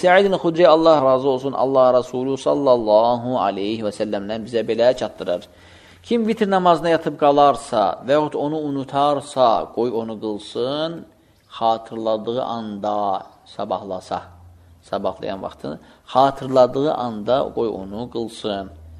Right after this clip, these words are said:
Hadisun sahihun axracahu Tirmizi və Əbu Davud və İbn Macə və Əhməd. Vanzur ilə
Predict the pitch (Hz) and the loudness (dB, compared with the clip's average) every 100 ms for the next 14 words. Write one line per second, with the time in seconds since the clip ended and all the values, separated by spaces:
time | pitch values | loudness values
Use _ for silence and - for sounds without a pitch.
0 | - - - _ _ - - 190 214 220 | -20 -20 -20 _ _ -4 0 0 2 2
1 | 208 - 180 180 - - - - 143 147 | 0 2 0 -2 -8 -14 -8 -4 -4 -2
2 | 160 143 160 151 143 131 120 104 - 180 | -2 -2 -2 -2 0 2 0 -2 -2 -2
3 | 165 160 143 151 160 156 - 139 160 151 | 0 -2 -2 -2 0 0 0 2 4 2
4 | 127 123 127 127 127 135 127 123 123 113 | 0 4 6 6 4 -2 0 -2 -2 -8
5 | 113 120 117 117 120 113 110 107 - - | -6 -4 -4 -2 0 0 -2 -4 -6 -12
6 | 113 113 113 110 110 - 117 156 151 127 | -6 -4 -2 -4 -6 -10 -2 0 0 -4
7 | 127 110 113 | -4 -4 -2